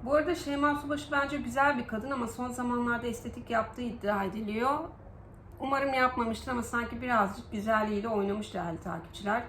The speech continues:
Yani ünlülerin şu, e, yüzüyle oynama sorunsalı mı diyeyim, ne diyeyim artık.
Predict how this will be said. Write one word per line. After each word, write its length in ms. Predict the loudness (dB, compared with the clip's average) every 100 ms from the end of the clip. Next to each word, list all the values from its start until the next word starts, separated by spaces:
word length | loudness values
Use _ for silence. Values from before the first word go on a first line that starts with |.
| -10 -18 -18 -2
Yani 240 | 2 2 0 -8 -16 -14 0
ünlülerin 600 | 6 8 6 4 2 0
şu, 500 | -4 -4 -2 -2 -4 -4
e, 260 | 0 0
yüzüyle 340 | 0 0 2 4
oynama 380 | 4 2 0 0 -4 -10 -18 -18 -18 -18 -16 -16
sorunsalı 720 | -8 -4 -2 -2 -4 -2 0
mı 160 | 0
diyeyim, 200 | 0 0
ne 120 | 0
diyeyim 160 | 0 0
artık. 340 | -2 -6 -10